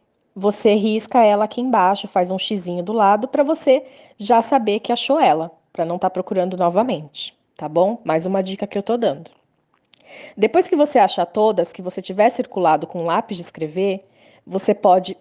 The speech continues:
pintar com lápis de cor, quem tiver,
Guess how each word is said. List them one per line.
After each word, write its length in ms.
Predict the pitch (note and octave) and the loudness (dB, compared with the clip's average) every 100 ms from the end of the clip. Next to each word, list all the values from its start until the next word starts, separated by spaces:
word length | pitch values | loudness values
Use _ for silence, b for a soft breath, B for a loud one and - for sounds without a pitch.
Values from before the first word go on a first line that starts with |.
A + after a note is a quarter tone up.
| _ _ _ | _ _ _
pintar 560 | C#4 E4+ - A#3 A#3 - | -6 -6 0 2 2 0
com 160 | C#4 | -2
lápis 300 | A#3 A#3 A3+ | -2 -2 -4
de 100 | B3+ | -8
cor, 320 | C#4+ G#3+ G3+ - _ _ - | -2 0 0 -4 _ _ -8
quem 220 | G3 G3 | -6 -6
tiver, 600 | - G#3 F3 E3 - | -6 0 2 2 0